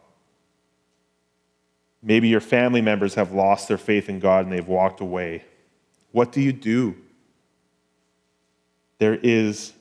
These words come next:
only one good option, and that's trusting in the promise of God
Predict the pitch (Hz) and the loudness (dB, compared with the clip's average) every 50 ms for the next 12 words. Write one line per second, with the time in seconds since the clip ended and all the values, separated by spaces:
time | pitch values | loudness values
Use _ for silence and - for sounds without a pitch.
0 | _ _ _ _ _ _ _ _ 101 104 107 110 107 104 101 92 92 95 95 92 | _ _ _ _ _ _ _ _ -2 -2 0 0 0 0 -2 0 0 0 0 0
1 | 92 90 90 85 85 - - - - - 87 80 82 80 _ _ _ _ _ _ | -2 -6 -6 -4 -4 -6 -6 -8 -14 -16 -16 -16 -16 -18 _ _ _ _ _ _
2 | _ _ _ _ _ _ _ _ _ _ _ - 90 92 90 85 - - - - | _ _ _ _ _ _ _ _ _ _ _ -8 -6 -4 -4 -4 -6 -12 -6 -2
3 | 107 98 92 - - - 101 95 95 92 92 90 90 - - - 98 92 95 95 | 0 0 0 -2 -4 -6 -6 -4 -4 -6 -6 -6 -8 -10 -4 0 0 2 2 0
4 | 92 92 - - 95 85 - - - 85 80 80 78 80 80 - | -2 -6 -8 -8 -10 -10 -10 -12 -12 -8 -8 -6 -8 -8 -10 -14